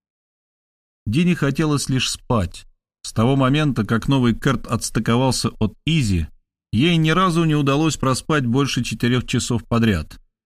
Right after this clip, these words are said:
а в последние сутки с небольшим и того не выходило. Как ни странно, выспаться ей хотелось, чтобы можно было оплакать Маркуса. Она знала, что Маркус мертв, но не чувствовала.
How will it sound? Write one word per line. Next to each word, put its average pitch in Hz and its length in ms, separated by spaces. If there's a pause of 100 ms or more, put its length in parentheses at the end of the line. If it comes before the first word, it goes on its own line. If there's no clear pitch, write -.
а 110 120
в - 80
последние 143 500
сутки 147 320
с 120 100
небольшим 127 600 (220)
и 151 100
того 113 320
не 95 120
выходило. 87 680 (680)
Как 147 200
ни 185 80
странно, 180 520 (220)
выспаться 165 460
ей 147 260
хотелось, 127 720 (220)
чтобы 117 320
можно 127 340
было 123 280
оплакать 123 600
Маркуса. 117 640 (1080)
Она 117 240
знала, 139 300
что 113 180
Маркус 113 440
мертв, 127 420 (680)
но 95 420 (140)
не 104 180
чувствовала. 95 640